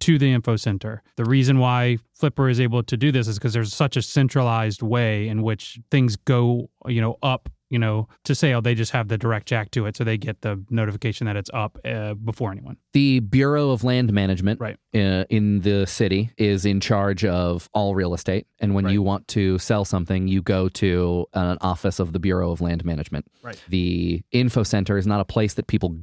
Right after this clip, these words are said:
Speaker 2: go, really. It's like going to the pump house.
Speaker 1: Right. Yeah.
Speaker 2: <laughs> Yeah. Um, but it is the place where when the Bureau of Land Management has processed the fact that a piece of real estate is up for sale, it is then, it is then put out to the rest of the system through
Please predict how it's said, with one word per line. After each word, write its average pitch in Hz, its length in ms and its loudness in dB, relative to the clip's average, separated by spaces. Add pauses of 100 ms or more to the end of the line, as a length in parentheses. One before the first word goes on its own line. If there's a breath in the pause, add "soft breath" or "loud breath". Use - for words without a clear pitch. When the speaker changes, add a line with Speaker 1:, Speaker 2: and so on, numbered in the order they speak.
Speaker 2:
go, 110 420 2
really. 196 320 0 (160 soft breath)
It's - 480 -4
like 110 240 0 (100)
going 104 440 2
to 110 120 0
the 90 140 0
pump 104 260 -2
house. - 420 -4
Speaker 1:
Right. - 280 -10 (160)
Yeah. 113 180 -6 (240)
Speaker 2:
<laughs> 226 160 2 (460 loud breath)
Yeah. 80 200 0 (160)
Um, 95 500 2
but 117 360 0
it 120 140 0
is 113 200 0
the 110 80 0
place 104 360 -2
where 95 460 0 (100)
when 127 280 0
the 127 60 0
Bureau 117 340 2
of 104 120 -2
Land 107 260 0
Management 101 680 0
has 95 440 0
processed 104 800 -2
the 101 60 0
fact 95 380 -2
that 95 180 0 (160 loud breath)
a - 60 -2
piece - 220 0
of 95 100 -2
real 104 140 2
estate 95 300 0
is 101 100 -2
up 95 140 -2
for 98 100 -2
sale, 95 540 0 (120)
it 101 220 0
is 92 260 2
then, 92 560 0
it 131 80 2
is 117 60 2
then 110 120 0
put - 240 -4
out 107 180 -2
to - 80 -6
the 98 80 0
rest 95 200 0
of 95 60 -2
the 92 60 0
system 95 360 0
through 101 640 0